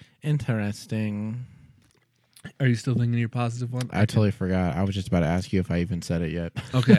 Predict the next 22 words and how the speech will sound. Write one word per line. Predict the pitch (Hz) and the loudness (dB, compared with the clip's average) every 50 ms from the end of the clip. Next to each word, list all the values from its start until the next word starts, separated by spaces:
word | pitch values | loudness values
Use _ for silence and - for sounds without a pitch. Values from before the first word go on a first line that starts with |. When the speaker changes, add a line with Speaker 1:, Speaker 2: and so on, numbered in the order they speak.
| - - - | 6 6 4
Speaker 2:
I, | 240 143 - - | 4 4 4 2
I'll | - 147 151 | 2 2 0
do | 147 151 147 | 0 0 0
my | 135 127 120 123 | 0 0 0 0
positive | 127 139 135 139 139 143 - 147 | 0 0 4 6 6 6 6 4
Speaker 1:
Okay, | 143 - - 151 | 2 2 2 2
Speaker 2:
one. | 156 151 - | 0 -2 -4
You | - 117 | -2 -2
Speaker 1:
all | 104 | 0
Speaker 2:
can | |
Speaker 1:
right, | 92 78 - 107 | 0 0 -2 -4
Speaker 2:
think | 101 - _ - | -6 -10 _ -6
Speaker 1:
I | 90 87 | -6 -4
got | 80 87 | -4 -2
it. | - - 127 120 - - - - - - _ _ _ - | -4 -4 -4 -6 -8 -10 -12 -14 -16 -18 _ _ _ -8
Go | - 90 | -6 -6
ahead. | 85 - - - 123 - - 107 | -6 -6 -8 -10 -14 -14 -12 -10
Speaker 2:
All | 113 | -10
right, | 104 - - | -10 -10 -10
my | 113 117 117 120 | -8 -6 -6 -6
positive | 120 - 123 113 110 117 117 120 120 110 113 | -4 -4 -4 -4 -4 -4 -6 -6 -8 -6 -6
one. | 113 110 110 113 117 | -4 -4 -4 -6 -8